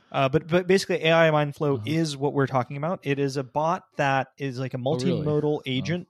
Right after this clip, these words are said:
Speaker 1: that can understand pic-, both pictures and text. And if you post a
Speaker 2: Uh-huh.
Speaker 1: picture, sometimes it will, it will, if it follows you,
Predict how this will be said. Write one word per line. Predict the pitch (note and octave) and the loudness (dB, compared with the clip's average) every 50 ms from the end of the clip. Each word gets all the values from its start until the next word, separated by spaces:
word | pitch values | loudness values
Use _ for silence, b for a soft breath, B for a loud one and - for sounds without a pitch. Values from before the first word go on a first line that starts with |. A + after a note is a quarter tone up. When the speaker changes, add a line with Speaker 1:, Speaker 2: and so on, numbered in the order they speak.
| _ _ | _ _
Speaker 1:
that | - C3+ B2+ - - | -4 -4 -4 -4 -6
can | - C#3 C3 B2+ A2+ | -6 -6 -4 -6 -6
understand | A#2+ C#3 C3+ C3+ C3 - - C#3+ C3+ C3 C3 B2+ - | -6 -6 -6 -6 -6 -4 -4 -4 -2 -4 -4 -6 -8
pic-, | - D3 - C#3+ | -10 -10 -8 -6
both | C#3 B2+ - - | -6 -6 -4 -4
pictures | D3 - - D#3 D3 C3 C3+ | -6 -6 -4 -4 -4 -4 -4
and | C3 A#2 | -6 -6
text. | - C3+ - - - - - b b b b b b b b b b | -6 -8 -8 -8 -12 -16 -18 b b b b b b b b b b
And | D#3 C#3+ C#3 C#3 | -6 -4 -4 -4
if | C3+ - | -4 -6
you | D3 | -4
post | - E3+ E3+ - D#3+ | -2 -2 -2 -2 -4
a | |
Speaker 2:
Uh-huh. | - D#3+ | -6 -6
Speaker 1:
picture, | - G#2+ G#2 D3+ D3 D3 C#3+ | -6 -4 -4 -2 -2 -2 -2
sometimes | - D3 C#3+ C#3 D#3 D3+ C#3+ C3 C#3+ | -2 -4 -4 -4 -4 -6 -4 -4 -6
it | - - | -6 -6
will, | C3 B2 B2 B2 A#2+ - _ _ _ - | -8 -8 -8 -10 -12 -14 _ _ _ -14
it | B2+ A#2+ - C#3 | -14 -14 -10 -8
will, | B2+ B2 B2 - | -6 -6 -6 -6
if | C3 - | -8 -10
it | C#3+ B2+ | -10 -6
follows | - E3 E3+ F3+ F3 D3+ C3 B2 | -2 0 2 2 2 2 0 0
you, | A#2+ A#2 A#2 A#2+ B2+ | -2 -2 -2 -4 -4